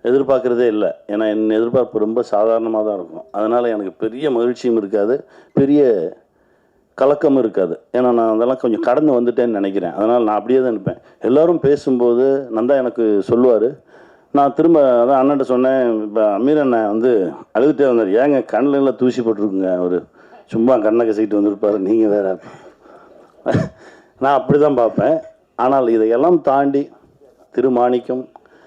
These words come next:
அந்த, அந்த தளத்துல நிக்கும் அப்படின்னு நம்புறோம்.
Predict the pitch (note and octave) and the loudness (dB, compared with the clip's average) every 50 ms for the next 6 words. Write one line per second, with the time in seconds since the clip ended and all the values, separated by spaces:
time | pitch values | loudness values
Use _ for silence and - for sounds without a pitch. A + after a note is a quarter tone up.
0 | _ _ _ _ _ _ _ _ _ _ _ _ _ _ _ _ _ _ - A2+ | _ _ _ _ _ _ _ _ _ _ _ _ _ _ _ _ _ _ -6 -6
1 | A2+ A#2 A2+ A#2+ - G#2+ A2+ A2+ G#2+ - B2 C3 D#3 D3+ - C#3+ C#3 C3 A2+ G2 | -4 -2 0 0 0 0 0 0 0 2 2 2 2 0 0 0 2 2 2 0
2 | F#2+ - - - _ - A#2 B2 A#2+ - D3+ C#3+ B2+ A2 - A2 G#2 F#2+ G#2+ G#2 | -2 -4 -8 -8 _ -2 -2 -2 0 0 0 0 0 0 0 -2 -2 0 0 -2
3 | G#2 G2+ G#2+ A#2 C#3 D3 D3+ C#3 A#2 A#2 | 0 0 0 0 0 0 2 0 0 0